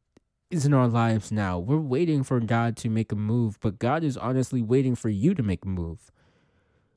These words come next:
So with this episode, I just wanna encourage you,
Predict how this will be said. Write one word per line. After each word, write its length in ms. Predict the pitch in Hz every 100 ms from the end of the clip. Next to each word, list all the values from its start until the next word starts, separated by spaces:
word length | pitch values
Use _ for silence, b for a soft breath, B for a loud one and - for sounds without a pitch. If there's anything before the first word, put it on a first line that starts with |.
| _ b b b b b -
So 160 | -
with 220 | 131 123
this 220 | 147 156 -
episode, 480 | 135 139 123 120 101
I 80 | 131
just 180 | 156 160
wanna 180 | 151
encourage 640 | 127 107 - 117 117 113 101
you, 300 | 90 85 87